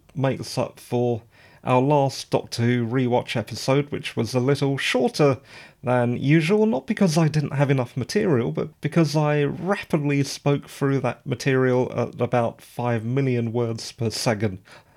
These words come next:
Sorry about that. I'll slow down in future and speak at a normal, more human-like pace. On our next rewatch,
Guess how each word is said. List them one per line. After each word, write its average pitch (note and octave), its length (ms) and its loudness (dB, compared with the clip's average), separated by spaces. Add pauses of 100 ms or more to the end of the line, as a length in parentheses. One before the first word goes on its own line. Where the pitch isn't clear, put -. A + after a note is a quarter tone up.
(160)
Sorry G3 360 2
about A#2 260 0
that. A2 300 -4
I'll C3+ 360 2
slow F#3+ 380 2
down C3+ 380 2
in B2 220 -4
future A#2+ 480 -4
and B2+ 240 4
speak - 440 -4
at B2 120 -6
a - 80 -4
normal, B2 580 0 (340)
more A#2 360 0
human-like B2+ 960 -2
pace. - 560 -8 (1800)
On D#3 120 6
our D3 200 6
next E3+ 540 -2
rewatch, F#3+ 640 0